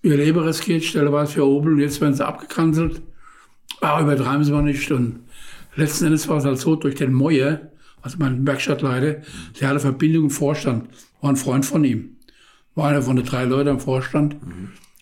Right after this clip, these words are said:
Speaker 1: Und die haben dann das so gemacht, dass wir so eine Taskforce gebildet haben. Für, wir haben zum Beispiel den ersten Sieg gebaut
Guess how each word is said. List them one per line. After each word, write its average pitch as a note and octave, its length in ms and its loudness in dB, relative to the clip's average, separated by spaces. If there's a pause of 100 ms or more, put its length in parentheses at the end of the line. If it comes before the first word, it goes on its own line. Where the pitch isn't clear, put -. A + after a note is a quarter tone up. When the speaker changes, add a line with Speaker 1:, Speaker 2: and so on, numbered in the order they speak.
(100)
Speaker 1:
Und - 220 -6
die D3 100 4
haben C#3+ 120 2
dann C#3 380 0 (280)
das - 180 -2
so C#3+ 180 2
gemacht, D3 300 0
dass C3 220 -4
wir C3+ 260 2 (260)
so - 120 -4
eine C3 120 2
Taskforce C3 680 -2
gebildet A#2 500 -4
haben. A#2 180 -6 (560)
Für, B2 400 -2 (480)
wir - 100 -4
haben C#3 140 2
zum - 200 -4
Beispiel C3+ 360 -2
den B2 200 -2
ersten C3+ 500 -2
Sieg - 460 -4
gebaut C3+ 520 0